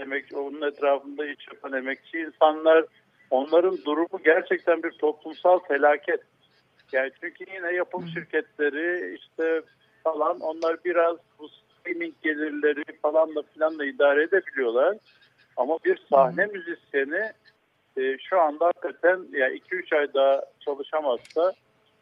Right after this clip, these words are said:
Speaker 1: e, ciddi şekilde bir açlık sınırında yer alacak gibi görünüyor.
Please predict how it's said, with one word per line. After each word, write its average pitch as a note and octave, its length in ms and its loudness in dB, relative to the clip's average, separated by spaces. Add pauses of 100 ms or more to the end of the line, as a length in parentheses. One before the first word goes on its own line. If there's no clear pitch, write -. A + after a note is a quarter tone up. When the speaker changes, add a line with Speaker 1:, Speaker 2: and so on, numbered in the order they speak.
Speaker 1:
e, C3 140 -2
ciddi C#3+ 400 -10
şekilde D#3+ 320 -4
bir D#3+ 60 2
açlık C#3+ 380 4
sınırında B2 800 0 (760)
yer D3 140 6
alacak B2+ 420 2
gibi C#3+ 180 -12
görünüyor. C#3 540 -4